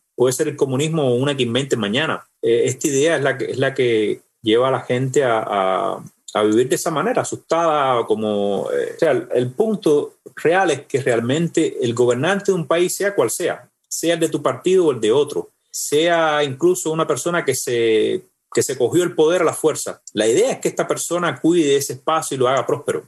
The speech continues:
Si tú no tienes la capacidad de hacer un país próspero, ¿para qué demonios tú quieres cogerte un país? O sea, esa es una pregunta que yo siempre me he hecho, o sea, porque obviamente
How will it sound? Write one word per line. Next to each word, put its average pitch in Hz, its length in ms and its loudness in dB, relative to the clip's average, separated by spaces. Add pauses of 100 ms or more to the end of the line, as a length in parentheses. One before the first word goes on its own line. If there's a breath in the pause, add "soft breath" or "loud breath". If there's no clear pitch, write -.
Si - 220 -8
tú 190 160 0
no 202 160 0
tienes 190 200 2
la 185 120 2
capacidad 147 720 0
de 117 180 0
hacer 156 260 0
un 151 140 -2
país 143 260 2
próspero, 143 560 0
¿para 120 240 -2
qué 165 140 2
demonios 170 480 0
tú 156 80 -2
quieres 156 200 -2
cogerte 156 300 -2
un 139 100 -2
país? 214 220 -2
O - 340 -18
sea, 160 140 2
esa 151 160 -4
es 180 60 -2
una 190 160 0
pregunta 170 400 0
que 147 80 2
yo 151 80 2
siempre 175 260 -2
me 151 160 0
he 202 40 0
hecho, 135 180 -4
o - 20 -4
sea, 143 320 -2 (100)
porque 127 220 0
obviamente 151 840 0